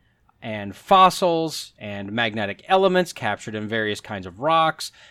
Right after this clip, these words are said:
that would suggest to geologists a previous orientation of the land masses.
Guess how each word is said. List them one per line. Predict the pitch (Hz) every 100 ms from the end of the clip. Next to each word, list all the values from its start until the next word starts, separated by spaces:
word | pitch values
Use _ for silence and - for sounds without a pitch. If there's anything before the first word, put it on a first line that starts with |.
| -
that | 156
would | 143 139
suggest | - 147 120 120 -
to | 131
geologists | 104 127 156 160 143 151 143 -
a | 147
previous | 143 - 139 127 131 123
orientation | 110 117 113 110 110 98 - 104 107
of | 92 90
the | 107
land | 143 175 165
masses. | 131 104 - 87 107